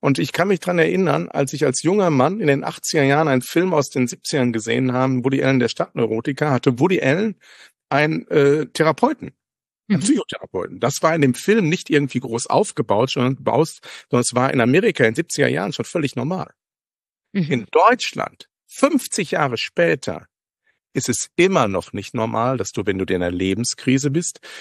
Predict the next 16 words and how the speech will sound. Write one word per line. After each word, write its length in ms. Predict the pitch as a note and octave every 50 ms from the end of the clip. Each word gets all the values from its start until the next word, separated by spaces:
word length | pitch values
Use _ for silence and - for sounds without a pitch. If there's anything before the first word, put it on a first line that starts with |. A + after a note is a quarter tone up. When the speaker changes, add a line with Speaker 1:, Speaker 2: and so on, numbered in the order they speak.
| - - -
Speaker 1:
dir 100 | - -
psychotherapeutische 1400 | - - - - - A2 - - - - C3+ C#3 - _ _ _ - - C#3+ C#3 C#3 - - C3+ C#3 C3+ C3+ A#2+ G#2+
oder 80 | -
psychologische 600 | - - - - - G#2+ G2+ G#2 A2 - - A2
Hilfe 200 | G#2+ A2+ - A#2
zur 160 | - - B2+
Seite 320 | G#2+ G#2+ A2+ G#2+ G2+ - -
stellst. 460 | - - - - - - - - _ _ _ - - _ _ _ _ _
Und 220 | - B2 A2+ - A2
weil 220 | B2 B2 C#3+ C#3+
wir 80 | C3+ B2
so 120 | G#2+ B2+
unterschiedliche 840 | - F#3 F3 F#3+ - D#3+ C#3 - - D3 C3+ - C3+ - - -
Ansätze 440 | D#3 G#3 A3 F3+ D3 - - - -
dazu 420 | - F2 D#2+ - - - - - -
haben, 260 | - - - -